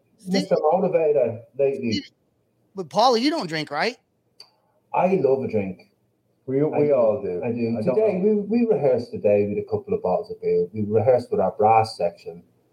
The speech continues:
Speaker 2: and, um, those two guys like to have a beer. So we were drinking at nine thirty this morning.
Speaker 1: <laughs> Oh, oh, that, nice,
Speaker 2: Yeah,
Speaker 1: nice.
Speaker 2: yeah. But, um, I don't, like, I watch, you know, that Hot Ones show?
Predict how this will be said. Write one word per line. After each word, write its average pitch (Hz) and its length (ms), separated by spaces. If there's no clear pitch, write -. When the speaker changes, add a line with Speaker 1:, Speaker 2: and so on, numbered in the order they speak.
Speaker 2:
and, 98 260
um, 92 400
those 110 240
two 110 180
guys 101 320
like 98 200
to 95 40
have 92 160
a 90 60
beer. 101 300
So 113 80
we 135 100
were 190 140
drinking 135 360
at 101 100
nine 104 420
thirty 98 320
this - 180
morning. 90 400
Speaker 1:
<laughs> - 100
Oh, 247 180
oh, 220 480
that, 226 320
nice, 214 200
Speaker 2:
Yeah, 139 220
Speaker 1:
nice. 120 160
Speaker 2:
yeah. 110 160
But, 139 160
um, 120 440
I 220 140
don't, 247 240
like, 185 220
I 214 100
watch, 208 280
you 214 80
know, 208 160
that 190 220
Hot 180 240
Ones 156 400
show? 147 460